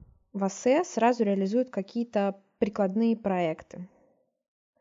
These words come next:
Ну, я учусь на направлении программной инженерии, соответственно, мой проект, э, в дивизионе связан как раз там с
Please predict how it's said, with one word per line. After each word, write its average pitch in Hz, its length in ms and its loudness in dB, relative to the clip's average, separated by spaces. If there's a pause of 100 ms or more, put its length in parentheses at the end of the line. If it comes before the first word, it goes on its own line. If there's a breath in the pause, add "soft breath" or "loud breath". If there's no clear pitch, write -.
(240 soft breath)
Ну, 226 140 4
я 214 140 4
учусь 208 360 -6
на 202 220 0
направлении 202 480 0
программной 180 480 -4
инженерии, 220 420 0
соответственно, 202 760 -6 (400 loud breath)
мой 208 220 2
проект, 190 520 0
э, 202 40 2
в 185 880 -2
дивизионе 226 580 0
связан 208 520 -2
как - 220 -20
раз 208 280 -4
там 175 280 -10
с - 220 -18